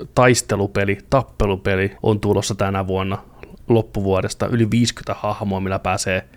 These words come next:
mättää. Viisikymmentä hahmoa, viisituhatta vasta-, vaksa-,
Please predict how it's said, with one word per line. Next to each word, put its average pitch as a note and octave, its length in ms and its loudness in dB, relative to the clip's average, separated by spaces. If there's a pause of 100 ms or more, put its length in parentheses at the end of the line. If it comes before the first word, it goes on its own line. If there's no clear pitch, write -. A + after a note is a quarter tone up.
(120)
mättää. G#2 580 0 (580)
Viisikymmentä E3 400 4
hahmoa, A2+ 580 4 (200)
viisituhatta A2+ 540 4
vasta-, G#2 440 0
vaksa-, - 340 2